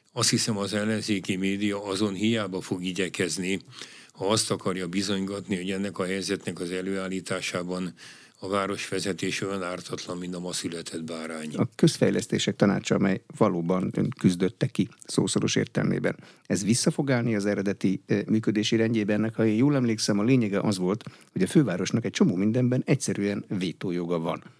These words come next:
Speaker 2: Nem lehet nélküle
Speaker 1: Egyrészt,
Speaker 2: megcsinálni.
Speaker 1: másrészt mentek a közös fejlesztések. Hát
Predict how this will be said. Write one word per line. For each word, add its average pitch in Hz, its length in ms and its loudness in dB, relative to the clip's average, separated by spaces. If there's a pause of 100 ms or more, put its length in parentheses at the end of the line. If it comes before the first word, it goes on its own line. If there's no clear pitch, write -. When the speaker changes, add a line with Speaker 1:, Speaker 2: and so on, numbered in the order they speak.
(180)
Speaker 2:
Nem 110 220 4
lehet 95 240 -10
nélküle 110 380 0
Speaker 1:
Egyrészt, 123 300 2
Speaker 2:
megcsinálni. 95 360 0
Speaker 1:
másrészt 113 640 0
mentek 120 400 -2
a 107 80 -2
közös 113 380 0
fejlesztések. 92 880 -4
Hát 90 220 -4